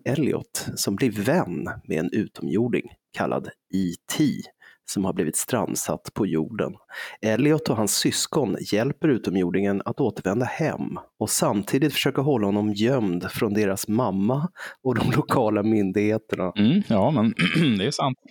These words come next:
Speaker 2: Eh.
Speaker 1: Ja, nej, men, eh, jag vet, många skulle väl kanske hävda att det här är juvelen i kronan.
Speaker 2: Ja,
Speaker 1: <clears throat>
Speaker 2: jag tycker när vi, när vi s-, när vi summerar hela hans C V, eh, om några poddar, då, då tycker jag också vi ska försöka oss på våra personliga favoriter, liksom.
Speaker 1: Mm.
Speaker 2: Vilka är hans absolut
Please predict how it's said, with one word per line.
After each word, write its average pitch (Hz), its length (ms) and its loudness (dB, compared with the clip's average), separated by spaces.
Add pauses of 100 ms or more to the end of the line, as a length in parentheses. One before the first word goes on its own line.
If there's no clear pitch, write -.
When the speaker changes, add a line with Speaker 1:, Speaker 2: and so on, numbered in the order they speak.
Speaker 2:
Eh. 98 60 0
Speaker 1:
Ja, 123 380 2
nej, 143 100 2
men, 143 220 4
eh, 123 340 2 (400)
jag 101 120 0
vet, 113 180 2
många 131 320 4
skulle 151 220 2
väl 143 100 0
kanske 139 240 0
hävda 120 200 2
att - 80 -4
det 120 80 2
här 113 140 2
är 110 80 4
juvelen 120 720 2
i 117 300 2
kronan. 113 720 4 (100)
Speaker 2:
Ja, 208 440 6 (300)
Speaker 1:
<clears throat> - 0 - (440)
Speaker 2:
jag 123 200 6
tycker - 200 2
när 156 140 4
vi, 151 400 4
när 147 140 2
vi 147 60 4
s-, - 340 0
när 143 140 4
vi 143 60 2
summerar 139 840 4
hela 117 260 0
hans 107 180 2 (220)
C 98 220 2
V, 98 80 2
eh, 101 60 4 (680)
om 107 200 2
några 104 220 4
poddar, 107 340 2
då, 131 180 2
då 131 140 0
tycker 135 260 -4
jag 107 100 2
också - 180 -4
vi 95 80 -2
ska 92 340 0
försöka 98 260 -2
oss - 140 -4
på 104 200 0
våra 90 200 2
personliga 95 340 0
favoriter, 107 500 0
liksom. 80 240 0
Speaker 1:
Mm. 247 120 8
Speaker 2:
Vilka 311 160 4
är 110 120 2
hans 90 280 -2
absolut - 320 -4